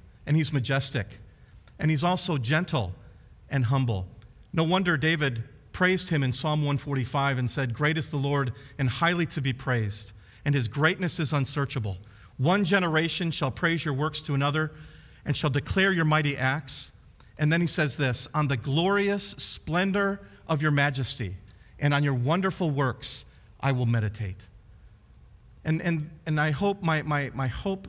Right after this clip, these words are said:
this morning as, as we talk about Jesus and as we look at Jesus and what he did is that, that we would behold him, that we would, as, as, as we see,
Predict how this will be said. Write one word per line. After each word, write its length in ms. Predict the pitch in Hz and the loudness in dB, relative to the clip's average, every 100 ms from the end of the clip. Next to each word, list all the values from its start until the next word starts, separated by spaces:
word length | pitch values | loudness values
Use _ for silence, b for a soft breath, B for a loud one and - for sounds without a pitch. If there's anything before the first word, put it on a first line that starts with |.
| - | -6
this 280 | 147 - 151 | -4 -4 -2
morning 280 | 143 131 | 0 0
as, 200 | 120 117 - | 0 -2 -6
as 160 | 127 117 | -6 -4
we 100 | 123 | -6
talk 320 | - 175 175 | -4 -6 -4
about 240 | 151 139 | -2 -4
Jesus 400 | 123 135 123 123 | -2 -4 -2 -4
and 100 | 131 | -2
as 140 | 120 117 | -4 -2
we 100 | 120 | -2
look 220 | 139 180 | -2 -4
at 80 | 135 | -6
Jesus 400 | 139 123 127 - B B B - | -4 -4 -4 -8 B B B -2
and 160 | 131 | 0
what 100 | 160 | 0
he 120 | 156 147 | 0 0
did 320 | 135 131 120 B B | 0 0 -2 B B
is 180 | - 139 | -4 0
that, 180 | 147 131 - - - - - - - - - | 0 -2 -6 -20 -20 -20 -20 -20 -20 -20 -6
that 180 | 156 156 | -4 0
we 140 | 190 | 0
would 160 | 208 143 | 0 0
behold 360 | 165 180 196 | -2 -2 -4
him, 220 | 127 104 90 - - b b b b b - | -2 -4 -6 -16 -20 b b b b b -2
that 180 | 156 | 0
we 160 | 170 196 | 2 0
would, 280 | 190 170 165 | 2 0 0
as, 340 | 160 156 - - | 0 0 -2 -4
as, 420 | 151 156 131 - - | -2 -2 -2 -8 -6
as 200 | 147 135 | -6 -2
we 120 | 147 | -2
see, 460 | 139 - 190 180 | 0 0 0 0